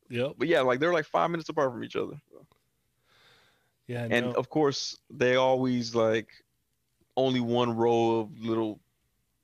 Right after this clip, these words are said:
Speaker 2: boxes work. So they're like, if you park on one, like, "Oh, sorry, you gotta park over here." I'm like, "All right, great." I don't know that my car's gonna start back up. Now I gotta come over here.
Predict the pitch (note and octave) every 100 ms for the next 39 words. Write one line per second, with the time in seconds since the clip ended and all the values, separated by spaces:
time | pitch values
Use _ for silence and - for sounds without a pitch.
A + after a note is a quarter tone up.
0 | _ - A#2+ - B2 G#2+ G#2+ G#2+ A2+ -
1 | - A#2 A#2+ A#2+ A#2 - - A#2+ A2+ C3
2 | A#2+ A#2+ A#2 A#2 A#2 A#2+ C#3 G3 F#3 G#3+
3 | G#3 G#3+ G3+ G#3 G3 F#3+ G3 G3 G3 F#3
4 | _ - - - - - - - - _
5 | _ _ _ _ _ - D3+ C#3 C#3 C#3
6 | C3+ B2 B2 C#3 A#2 A#2+ - B2 A2 A#2
7 | B2 A2+ - B2 A#2+ A#2 A#2 B2+ B2+ C3
8 | C#3